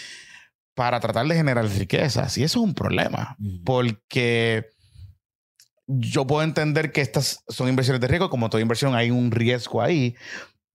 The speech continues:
Speaker 1: pero hay salvaguardas en el sistema para ello. Ahora, ¿cómo es que ese sistema que está allá afuera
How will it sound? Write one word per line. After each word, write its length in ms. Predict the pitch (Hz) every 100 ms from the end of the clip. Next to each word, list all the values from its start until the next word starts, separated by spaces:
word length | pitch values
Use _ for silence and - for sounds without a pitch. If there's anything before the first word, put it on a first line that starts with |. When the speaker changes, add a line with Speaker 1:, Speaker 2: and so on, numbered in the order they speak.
| _
Speaker 1:
pero 260 | - 135 131
hay 120 | 131
salvaguardas 1040 | 135 - 165 160 131 123 120 127 127 135 151
en 100 | 139
el 80 |
sistema 460 | 139 139 - 156 143
para 300 | 123 113 120
ello. 220 | 131 101
Ahora, 560 | 87 101 107 104 87 92 _ - _ - -
¿cómo 440 | 151 151 156 160
es 180 | 170 151
que 100 | 139
ese 140 | 127
sistema 800 | 127 139 - 170 147 117 147 - _ _ _ _ _ -
que 80 |
está 220 | 90 - 98
allá 120 | 104
afuera 520 | - 170 123 135 143